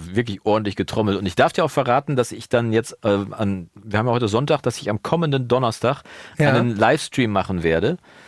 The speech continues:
Speaker 1: wo ich die Aufnahmen verwerte und fülle. Das heißt, ich werde am kommenden Donnerstag einen Livestream machen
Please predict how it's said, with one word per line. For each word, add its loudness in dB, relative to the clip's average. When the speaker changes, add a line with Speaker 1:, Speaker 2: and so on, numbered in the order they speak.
Speaker 1:
wo 4
ich -2
die 2
Aufnahmen 2
verwerte 0
und -2
fülle. -2
Das -10
heißt, 0
ich -10
werde 2
am -4
kommenden -2
Donnerstag -2
einen 0
Livestream -2
machen -6